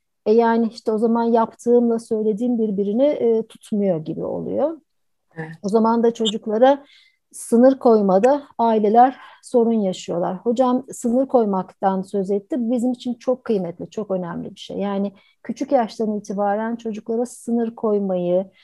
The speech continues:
Speaker 1: kurallara uymayı öğretmemiz gerekiyor. Siz hiç kural koymadan altı yedi yaşına kadar getirdiğiniz bir çocuğunuz, e, varsa birdenbire okula başladığında bütün kurallara uymasını beklemeniz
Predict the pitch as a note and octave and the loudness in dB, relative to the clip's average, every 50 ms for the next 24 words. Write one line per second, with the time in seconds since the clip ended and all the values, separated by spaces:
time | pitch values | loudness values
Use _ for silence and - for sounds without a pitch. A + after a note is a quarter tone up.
0 | _ - - _ _ _ - - A3+ A#3+ A3+ A3 A3 A3 A3+ A3 A#3 A3+ - - | _ -20 -20 _ _ _ -8 -2 0 2 4 4 4 4 2 2 2 2 2 0
1 | - A#3+ A3+ G#3+ A3 A3 A3+ A#3+ A#3 A3+ A3 A3 A3 A3 A3 - - A3+ A3+ A3+ | 0 2 2 2 2 2 2 2 2 2 2 2 0 0 -2 -4 -4 -2 0 0
2 | A3 G3+ G3+ F#3+ F#3+ E3+ D#3 D3+ D#3+ D#3 - - - - - - - - A3+ A3 | 0 -2 -2 -2 -2 -2 -2 -4 -8 -10 -12 -10 -10 -10 -10 -8 -6 -6 -4 -2
3 | B3+ B3+ - - - - B3+ B3+ A#3+ A#3+ A#3+ A#3+ - - B3 B3+ B3 A#3 G#3+ G3 | -2 -4 -6 -10 -6 -2 2 2 4 2 2 2 4 4 6 6 6 4 0 0
4 | G3 F#3+ - - G#3+ G#3+ A3 G#3+ - A3+ A3+ A3 G#3 A#3+ B3 A#3 A3+ - - G#3+ | 0 0 0 0 0 0 0 -2 -2 -2 -2 0 0 0 0 -2 -2 -4 -8 -8
5 | G#3 - G3+ G#3 G#3 G3+ G3 G3 A3+ A3+ - A3+ A3 F#3+ G#3 G#3+ G#3 G#3 G3 F#3+ | -8 -6 -4 -2 -2 -2 -2 -2 -4 -6 -4 -6 -6 -4 -2 -2 -4 -4 -4 -6
6 | F#3+ A3 G3 - - A3 G#3 F#3+ G#3 G#3 G3 G3+ A#3 C4 C#4 C#4 _ _ _ _ | -6 -8 -8 -6 -6 -6 -4 -4 -2 -2 0 0 0 -2 -2 -4 _ _ _ _
7 | _ _ _ _ _ - A3 G#3+ G#3+ G#3+ G#3 G#3 G3+ G#3+ A#3+ A#3 A#3 A#3 A#3 - | _ _ _ _ _ -4 -2 -2 0 0 -2 0 4 6 6 6 6 6 2 -2
8 | - - B3+ C4 B3+ - G3+ G3+ A3+ A3 G#3 G#3 B3 B3 B3+ B3 A3+ A3+ A3 - | -2 0 0 0 0 -2 -2 -2 0 0 2 4 4 4 2 2 0 0 -2 -2
9 | - G#3 - - A#3 A#3 A#3 A3+ G#3+ A3 G#3 - - G#3 A3 A3+ G#3+ A3+ A3+ G3+ | -4 -6 -6 -2 -2 0 0 0 -2 -2 -4 -6 -8 -4 -2 -2 0 0 -2 -2
10 | A#3 A#3 - D4 C4+ - A#3+ A#3+ A3+ G#3+ G#3+ A3 A3 A3 A3 A#3 A3 G#3+ A3 A3+ | -4 -4 -4 -4 -4 -2 -2 0 0 0 0 0 0 0 0 0 0 -2 -4 -6
11 | - - A#3 A#3 G#3 G#3+ G#3 - - G#3+ G#3 G#3+ A3 B3+ D#4 D#4 - - _ | -6 -4 -4 -2 -2 -2 -4 -4 -4 -2 -2 0 0 -2 -2 -4 -6 -12 _